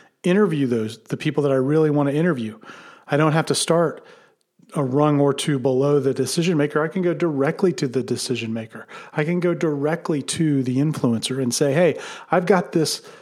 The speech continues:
podcast. I've got this platform, and I'd love to take all of the wisdom that you've got around this particular topic and share it with everybody that listens to my podcast, all the people that subscribe to my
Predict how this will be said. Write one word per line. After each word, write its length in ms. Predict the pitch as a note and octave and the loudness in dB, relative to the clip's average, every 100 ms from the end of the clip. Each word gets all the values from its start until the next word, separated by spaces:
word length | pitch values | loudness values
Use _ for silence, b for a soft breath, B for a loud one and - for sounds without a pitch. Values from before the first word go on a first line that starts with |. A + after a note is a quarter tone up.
| B - | B -6
podcast. 540 | D#3 D3+ D3 A#2 - | -2 0 -2 -4 -4
I've 120 | A#2+ | -4
got 240 | D#3+ F3 F#3+ | 0 0 2
this 180 | G3 | 0
platform, 720 | - - D#3+ D3 - D#3 B2 - - B B B - | -2 -2 0 0 -4 -10 -10 -12 -20 B B B -2
and 580 | C#3+ C#3+ C#3 C#3 C3 A#2+ - - | 0 2 0 0 -2 -6 -10 -2
I'd 200 | E3 D#3 | 0 0
love 680 | D3 D#3 F#3 F#3+ D3 - _ - | 0 2 2 2 -2 -12 _ -10
to 360 | D#3+ C#3+ C#3+ | -4 -4 -4
take 560 | C#3 - D#3 D3+ - D3 | -6 -2 -2 -2 -4 0
all 180 | D3+ E3+ | 2 2
of 80 | |
the 100 | C#3+ | 0
wisdom 360 | C3+ D#3 D3+ D3 | 0 -2 0 -2
that 140 | C3+ | -2
you've 180 | C3 C#3+ | -4 -4
got 320 | C#3+ C#3 C#3 | 0 0 0
around 380 | C3 B2+ C3+ B2+ | -4 -4 -2 -2
this 160 | C3+ C3 | -2 -2
particular 500 | C#3 C3 C3 C3 A#2+ | -4 -4 -2 -2 -2
topic 480 | - D3 C#3 A#3 - B B B | 0 0 -2 -10 -14 B B B
and 200 | - C#3 | -4 -2
share 300 | - E3+ D#3 | 0 2 2
it 60 | C#3+ | 2
with 120 | C3+ | 2
everybody 500 | C#3 C3+ B2+ B2+ B2 | 0 0 0 0 0
that 460 | A#2+ B2 - - D3 | 0 -2 -6 -8 -4
listens 320 | C3+ C3 B2 | -2 -2 -4
to 100 | - | -2
my 140 | B2 A#2+ | -2 -2
podcast, 640 | B2+ A#2+ - G#2+ A2 - | -2 -2 -6 -12 -10 -4
all 140 | C3+ | -2
the 80 | B2+ | -2
people 260 | C3 C3+ B2 | -4 -4 -4
that 120 | - | -6
subscribe 720 | - - - C3 B2 A#2+ A#2 B B B B | -6 -6 -2 -2 -2 -4 -8 B B B B
to 420 | - C#3 C3 B2 | -6 -4 -2 -4
my 460 | A#2+ C3 B2+ B2+ | -2 -2 -2 -4